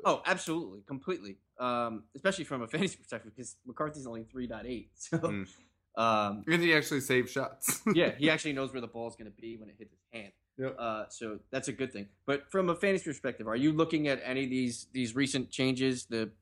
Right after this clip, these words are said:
Speaker 2: Pantilimons, the McCar-, McCarthy, Pickford, Buns? Would you look at any of these guys as maybe, like, a secondary goalie to try to save money if you're, if you're rostering a Butland, a Cech, a De Gea,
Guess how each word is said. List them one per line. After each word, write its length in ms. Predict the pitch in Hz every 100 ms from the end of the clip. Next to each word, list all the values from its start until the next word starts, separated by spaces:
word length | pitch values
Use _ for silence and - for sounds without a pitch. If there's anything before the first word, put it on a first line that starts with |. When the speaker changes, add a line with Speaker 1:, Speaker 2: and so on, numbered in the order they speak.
| -
Speaker 2:
Pantilimons, 640 | 131 135 127 123 120 113
the 260 | 110 104 98
McCar-, 300 | 110 - 127 - - _ -
McCarthy, 460 | 120 135 127 123
Pickford, 500 | 117 127 113 123 117
Buns? 380 | 113 123 120 117 - _ -
Would 140 | 139 147
you 100 | 165
look 180 | 165
at 80 | 147 -
any 280 | 139 143
of 60 | 135
these 200 | 139 131
guys 440 | 131 120 120 113
as 460 | - 117 113 113 - _ -
maybe, 220 | 123 120
like, 160 | 117
a 60 | 113
secondary 680 | - 156 127 120 117 113 110 -
goalie 380 | 120 120 120 113
to 60 | -
try 200 | 120 113
to 100 | 110
save 300 | 120 117 110
money 280 | 113 113 113
if 220 | 113 120
you're, 240 | 113 110 113
if 140 | 110
you're 100 | 113
rostering 560 | 107 117 117 123 117 113
a 60 |
Butland, 580 | 113 107 - 110 110 104
a 80 | -
Cech, 320 | - 110 107 - - _ 113
a 60 |
De 120 | 104
Gea, 480 | 113 110 107 107 104